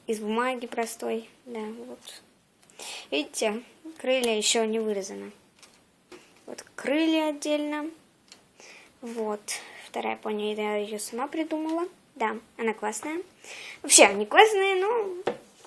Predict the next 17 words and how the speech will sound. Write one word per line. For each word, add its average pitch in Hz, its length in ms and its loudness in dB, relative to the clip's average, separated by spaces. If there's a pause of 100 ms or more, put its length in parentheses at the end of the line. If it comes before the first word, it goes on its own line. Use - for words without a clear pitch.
с - 80 -12
подставками 277 520 6
мне 233 140 4
тоже 196 220 -4
нравится. 196 540 -4 (1300)
Так, 247 240 10
это 240 160 6
которые 233 380 10
я 214 100 4
ещё 214 240 0
не 208 120 0
сделала. 214 500 2 (1300)
Да, 226 140 2
я 214 140 4
их 208 100 -2
сегодня 220 340 6
дораскрашивала. 214 1040 8